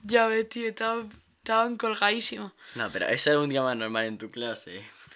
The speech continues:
Speaker 1: Sí, bueno, era un día más normal.
Speaker 2: En mi clase el día más normal es en el que no sa-, en el que solo se hacían un porrito cada uno.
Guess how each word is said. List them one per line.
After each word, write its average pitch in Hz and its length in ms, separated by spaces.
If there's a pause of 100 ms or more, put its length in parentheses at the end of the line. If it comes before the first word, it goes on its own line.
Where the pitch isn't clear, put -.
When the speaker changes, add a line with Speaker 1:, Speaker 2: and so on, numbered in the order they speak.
(440)
Speaker 1:
Sí, 240 220
bueno, 226 380
era 240 220
un 208 120
día 196 140
más 190 100
normal. 196 260 (440)
Speaker 2:
En 123 120
mi 123 80
clase - 320
el 135 60
día 131 140
más 127 120
normal 113 360
es 120 280 (720)
en 113 120
el 117 140
que 113 120
no 113 100
sa-, 113 240
en 113 140
el 113 160
que 101 500
solo 120 220
se 117 100
hacían 110 200
un 110 100
porrito 104 420
cada 98 220
uno. 110 240